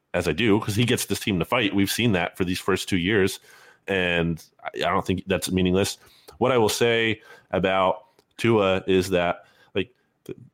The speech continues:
the Dolphins signed Jacoby Brissett and gave him, I believe, like, five million for a reason. And I think that reason is that if that roster is good again, like, the roster looks good, but the quarterback position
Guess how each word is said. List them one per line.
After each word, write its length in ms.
the 80
Dolphins 360
signed 440
Jacoby 340
Brissett 460
and 80
gave 200
him, 220
I 60
believe, 240
like, 160
five 260
million 340
for 220
a 40
reason. 420
And 80
I 60
think 160
that 160
reason 500
is 300
that 300
if 200
that 200
roster 680
is 480
good 160
again, 420
like, 160
the 80
roster 300
looks 180
good, 240
but 60
the 80
quarterback 420
position 420